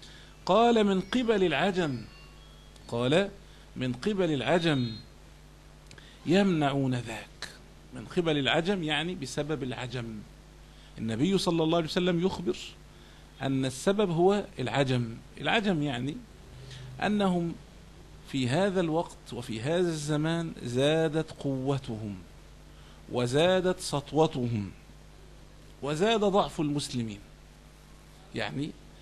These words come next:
المسلمون في هذا الزمان زاد ضعفهم وضعفوا ضعفا شديدا، والكفار العجم صارت، صار لهم قوة وشوكة، حتى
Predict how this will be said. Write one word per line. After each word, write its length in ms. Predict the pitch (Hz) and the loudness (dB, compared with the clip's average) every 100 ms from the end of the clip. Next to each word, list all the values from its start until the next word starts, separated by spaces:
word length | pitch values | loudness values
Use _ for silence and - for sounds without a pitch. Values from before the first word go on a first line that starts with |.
| - 120 | -10 -4
المسلمون 600 | 123 120 - 127 190 202 | -2 -2 -2 -2 0 -2
في 180 | 165 160 | -2 -2
هذا 180 | 156 | 0
الزمان 640 | 156 139 143 156 185 196 - - - - - - - | -2 -2 -2 0 -2 -4 -10 -16 -20 -20 -20 -20 -14
زاد 340 | 113 123 156 147 | -2 2 4 4
ضعفهم 580 | 139 131 113 - 120 110 95 - - - | 2 0 -2 -6 -8 -8 -12 -20 -20 -14
وضعفوا 500 | 131 147 139 - 127 | -4 -4 -4 -6 -4
ضعفا 380 | 143 131 - 123 | -2 -2 -4 -6
شديدا، 460 | - 117 110 104 - - - - - - - - - 131 | -6 -6 -8 -12 -18 -20 -20 -20 -20 -20 -20 -20 -10 -2
والكفار 880 | 180 196 196 - - 190 202 220 202 - | 0 0 -4 -4 2 4 4 2 -2 -6
العجم 540 | 139 123 143 156 202 - - - - - - - - - - - - | -2 0 2 0 0 -4 -12 -20 -20 -20 -20 -20 -20 -20 -20 -20 -10
صارت، 500 | - 165 170 160 - - - | 0 2 2 0 -4 -16 -14
صار 280 | - 147 143 | -2 0 0
لهم 320 | 143 139 127 127 | 0 -2 -4 -4
قوة 360 | 143 120 110 - - - | -4 -4 -6 -10 -12 -8
وشوكة، 480 | - 147 123 - 107 - - - - - - - | -2 -2 -2 -8 -14 -16 -20 -20 -20 -20 -20 -8
حتى 580 | - 185 - - 170 160 | -2 -2 -2 -2 0 0